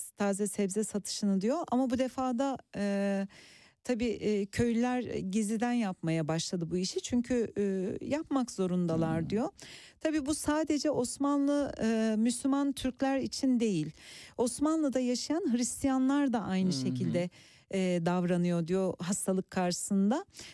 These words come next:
Speaker 1: Ve, e, burada, e, kurban kesiminden anla-, e, bahsediyorlar
Speaker 2: Hı hı.
Speaker 1: aslında. Hem, e, Müslümanlar hem de Hristiyan, e,
Speaker 2: Hı hı.
Speaker 1: Osmanlılar,
Speaker 2: Hı hı.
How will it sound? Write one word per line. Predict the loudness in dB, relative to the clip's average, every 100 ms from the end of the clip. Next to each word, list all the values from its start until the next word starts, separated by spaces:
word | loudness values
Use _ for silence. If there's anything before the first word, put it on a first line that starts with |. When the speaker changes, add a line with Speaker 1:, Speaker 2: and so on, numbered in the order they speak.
| -6 -2
Speaker 1:
Ve, | 0 -2 0
e, | 0 2 2 0 -2 -8 -20 _ _ _
burada, | 0 0 2 0 0
e, | 0 -2
kurban | 0 0 0 0 -2 -4 -6 -18 -4
kesiminden | -2 2 2 2 2 0 0
anla-, | 2 2 0 -2 -2
e, | 0 0 0
bahsediyorlar | 0 0 -2 0 0 2
Speaker 2:
Hı | 2
hı. |
Speaker 1:
aslında. | 0 2 2 2 -2 -10 -16 -18 -8
Hem, | -2 0 0 -2 0
e, | 0 2 2
Müslümanlar | 2 0 0 2 2 2 2 -2
hem | -2 0 2 2
de | 2 -2 -6 _
Hristiyan, | -4 -2 -2 -2 0 2 2 0 _ _ _ -2
e, |
Speaker 2:
Hı | 2 2 2
hı. | 2
Speaker 1:
Osmanlılar, | 0 2 2 2 2 2 0 -2
Speaker 2:
Hı | -2 -4
hı. | -2